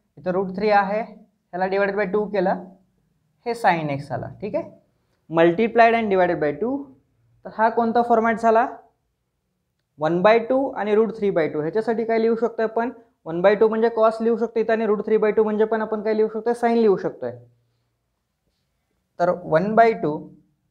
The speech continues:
integration dx upon, ह्याच्यासाठी काय लिहिता येईल आपल्याला? Cos of x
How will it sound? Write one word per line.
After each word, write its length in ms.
integration 680
dx 340
upon, 440
ह्याच्यासाठी 480
काय 160
लिहिता 200
येईल 80
आपल्याला? 340
Cos 440
of 280
x 220